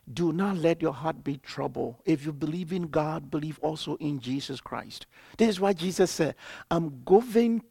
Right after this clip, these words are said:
to prepare a place." Again, going back to Lamin Sana book, uh, translating the message. When I first read that in my own dialect, God in the flesh is going up to heaven to prepare a place for me.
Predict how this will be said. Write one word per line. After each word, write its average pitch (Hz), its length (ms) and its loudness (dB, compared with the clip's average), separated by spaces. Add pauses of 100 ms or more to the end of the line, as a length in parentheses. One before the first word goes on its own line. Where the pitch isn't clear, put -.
to 202 120 2
prepare 190 600 2
a 156 60 2
place." - 480 0
Again, 139 340 6
going 143 360 0
back 131 340 2
to 113 300 2 (420)
Lamin 131 400 4
Sana 139 380 2
book, 120 520 2
uh, 101 500 0
translating 120 600 0
the 110 100 2
message. 104 560 -2 (300)
When 143 160 4
I 135 100 2
first 220 480 0
read 160 360 4
that 139 260 4
in 151 220 0
my 123 260 0
own 175 340 0
dialect, 131 560 -2 (840)
God 202 760 6
in 226 180 6
the 185 100 6
flesh - 460 0
is 143 160 -2
going 185 400 6 (180)
up 233 300 4 (460)
to 180 80 8
heaven 147 400 6
to - 160 2
prepare 180 440 4
a 147 60 2
place 170 360 0
for - 140 -2
me. 123 340 0